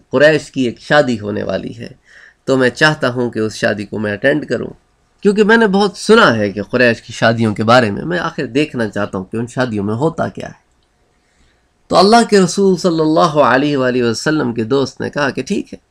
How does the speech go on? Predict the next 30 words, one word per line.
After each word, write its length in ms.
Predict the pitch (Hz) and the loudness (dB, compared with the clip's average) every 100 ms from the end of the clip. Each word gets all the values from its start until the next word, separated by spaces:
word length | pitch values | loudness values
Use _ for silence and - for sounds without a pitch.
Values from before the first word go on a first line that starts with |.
| _ _ _ _ _ - | _ _ _ _ _ 2
कोई 160 | 185 | 4
मसला 340 | 196 175 - - | 4 0 -4 -6
नहीं, 180 | - - _ _ _ | -6 -12 _ _ _
रात 220 | 117 131 | 2 2
भर 220 | 135 131 123 | 2 -2 -2
शादी 340 | - 135 131 | 0 0 0
होगी 420 | 131 127 127 123 | -2 -2 -4 -6
तो 140 | 113 104 | -6 -10
फिर 140 | - | -12
सुबह 300 | - 120 123 | -14 -4 0
आपका 360 | 113 110 - 104 - - - 98 | 0 -2 -4 -4 -4 -8 -8 0
आँख 320 | 113 113 - | 0 0 -6
का 80 | - | -14
खुलना 380 | 101 - 117 104 | -10 -6 -2 -4
तो 260 | 95 - - - | -6 -14 -18 -20
of 100 | 117 - | -20 -8
course 220 | 151 175 170 | -4 -4 -4
it's 160 | 120 - | -8 -4
out 180 | 120 | -4
of 80 | 113 107 | -4 -6
question, 340 | 156 165 - 120 - _ _ _ _ _ _ _ | -6 -6 -10 -12 -14 _ _ _ _ _ _ _
तो 60 | 135 | -8
ठीक 300 | 233 262 269 | -4 -4 -4
है, 100 | 247 _ - | -14 _ -2
I'll 160 | 120 | -2
take 240 | - 147 139 | 0 -4 -2
care 160 | 180 | -2
of 160 | 170 165 | -2 -4
your, 220 | 160 147 135 123 117 | -4 -2 -2 -2 -4
um, 540 | 110 - - - - | -6 -8 -8 -10 -12